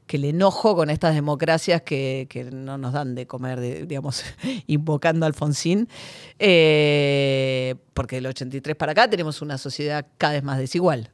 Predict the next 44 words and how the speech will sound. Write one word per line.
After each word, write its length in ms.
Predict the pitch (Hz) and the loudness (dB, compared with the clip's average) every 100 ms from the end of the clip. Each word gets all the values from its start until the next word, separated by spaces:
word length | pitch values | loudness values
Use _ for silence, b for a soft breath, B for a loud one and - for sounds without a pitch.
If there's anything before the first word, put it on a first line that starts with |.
| _ | _
digamos, 260 | 127 104 120 | -10 -10 -10
que 100 | - | -10
en 60 | 147 | -8
distintas 520 | 117 - 143 135 131 | -8 -6 -4 -4 -4
crisis 380 | 151 147 - 147 | -4 -4 -4 -4
que 120 | 127 | -4
podemos 260 | 135 135 123 | -4 -4 -4
atribuir 340 | 143 139 139 | -4 -4 -2
a 40 | 135 | -2
distintas 360 | 123 147 143 - | -2 -2 -2 0
cosas 300 | 190 240 - | 2 2 2
se 100 | 143 | 0
fue 120 | 139 | -2
estacionando 640 | - 120 139 139 143 147 | -2 -2 0 0 0 0
en 80 | 131 | 0
niveles 240 | 131 135 | 0 0
de 60 | 131 | 0
desigualdad 440 | 127 127 127 127 | -2 -4 -4 -2
más 200 | 123 127 | -4 -2
altos. 640 | 151 127 117 120 - - - _ _ b b b b b - - - | 0 0 -4 -8 -10 -18 -20 _ _ b b b b b -16 -16 -10
En 60 | 170 | -4
realidad 260 | 170 190 | 2 4
el 60 | 185 | 4
setenta 340 | 165 143 131 | 0 -4 -4
y 40 | 139 | -4
tres, 200 | 127 - | -4 -4
para 140 | 117 | -6
no 60 | 113 | -6
ser 120 | 135 | -6
injusta, 320 | - 143 160 | -6 -2 -2
pues 120 | 123 | -2
todo 80 | 120 | -8
este 160 | - 120 | -8 -8
proceso 400 | 131 120 135 127 | -6 -6 -4 -4
empieza 320 | 127 131 127 | -4 -4 -2
con 80 | 123 | -4
el 80 | |
setenta 340 | 120 113 123 131 | -4 -6 -6 -6
y 40 | |
seis, 260 | 120 139 117 | -4 -2 -2
¿no? 260 | 131 156 151 | -2 -2 -2
En 160 | 120 | -4
un 140 | 127 120 | -6 -6
punto. 400 | 113 110 110 | -6 -6 -10